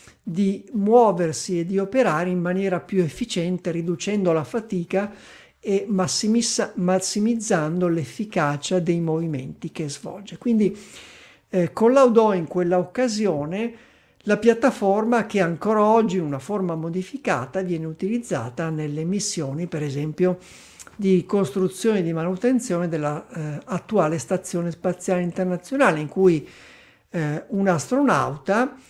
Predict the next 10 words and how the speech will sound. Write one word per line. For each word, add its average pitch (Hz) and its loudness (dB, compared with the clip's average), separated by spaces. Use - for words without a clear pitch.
viene 196 4
portato 190 2
dal 156 0
braccio 175 -2
robotico, 175 0
l'evoluzione 151 -2
del 139 -4
Canadarm 156 -2
dello 233 -4
Shuttle 175 -4